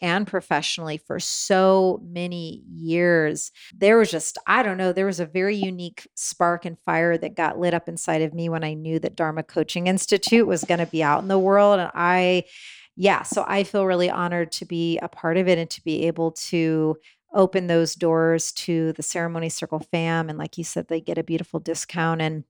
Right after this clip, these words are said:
you know, just having witnessed that first class of graduates, you know, already go through and, you know, just all that they gain from it. It's, it's a really powerful offering. And I love Nita and Ajit, you know, your, are,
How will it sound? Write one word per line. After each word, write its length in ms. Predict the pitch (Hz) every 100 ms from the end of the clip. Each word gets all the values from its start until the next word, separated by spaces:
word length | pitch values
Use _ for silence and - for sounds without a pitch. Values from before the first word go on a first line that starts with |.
| _ _ _ - -
you 160 | 214
know, 120 | 190
just 200 | 160 170
having 280 | 208 175 165
witnessed 460 | 165 175 185 156 -
that 160 | 160
first 380 | - - 170 -
class 340 | - 160 165 165
of 80 |
graduates, 720 | - 139 160 196 185 170 - -
you 60 |
know, 120 | 160 151
already 320 | 170 170 160
go 220 | 160 156
through 640 | - - 170 180 180 175
and, 240 | 156 151 147 _
you 160 | 190 185
know, 160 | 156
just 200 | 156 165
all 200 | - 170
that 160 | 165 160
they 120 | 160
gain 320 | 156 151 160
from 320 | 165 - 165 160
it. 280 | 160 156
It's, 400 | 151 - - -
it's 280 | - - -
a 100 | 170
really 840 | 165 160 175 170 165 160 160 151 - -
powerful 500 | - 156 156 - -
offering. 560 | 156 151 - 160 156
And 80 | 156
I 80 | 156
love 320 | 151 160 156
Nita 320 | 165 160 -
and 100 | 156 156
Ajit, 720 | 170 170 165 170 165 160 -
you 100 | 165
know, 240 | 160 160
your, 480 | 160 151 156 156
are, 60 | 160